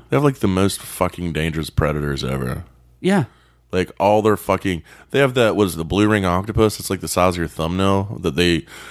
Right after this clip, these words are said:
Speaker 1: is the most, one of the most poisonous things ever, and there's no anti-venom for it.
Speaker 2: I'll take my chances.
Speaker 1: Fuck that!
Speaker 2: Take my chances.
Speaker 1: Giant jellyfish.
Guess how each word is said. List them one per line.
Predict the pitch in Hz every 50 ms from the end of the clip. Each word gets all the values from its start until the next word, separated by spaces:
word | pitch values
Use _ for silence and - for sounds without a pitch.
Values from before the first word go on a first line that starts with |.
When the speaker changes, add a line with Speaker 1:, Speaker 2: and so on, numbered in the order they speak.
| - - - - _ -
Speaker 1:
is | 107 104 101 87 85
the | 104
most, | 101 101 104 101 90 - -
one | 98 104
of | 101
the | 95 95
most | 95 95 85 -
poisonous | 98 101 101 98 92 98 92 -
things | - 92 95 92 80
ever, | 87 90 92 95
and | 92 87
there's | 85 80 87
no | 90 -
anti-venom | - 67 76 82 - 90 85 92 92 95 95
for | 92 - 101 104 104
it. | 101 - - -
Speaker 2:
I'll | 208 202 196 180
take | - 139 120 -
my | 117 113
chances. | - - 110 110 - 381
Speaker 1:
Fuck | 415 415 415 415 -
that! | 403 427 427 427 427 415 415 415 - - - - - - - - - - - - -
Speaker 2:
Take | - 175 -
my | 139 127 117
chances. | - 117 113 113 - - 117 107
Speaker 1:
Giant | 113 123 135 123 110
jellyfish. | 131 139 143 143 135 - 143 143 143 143 139 139 - -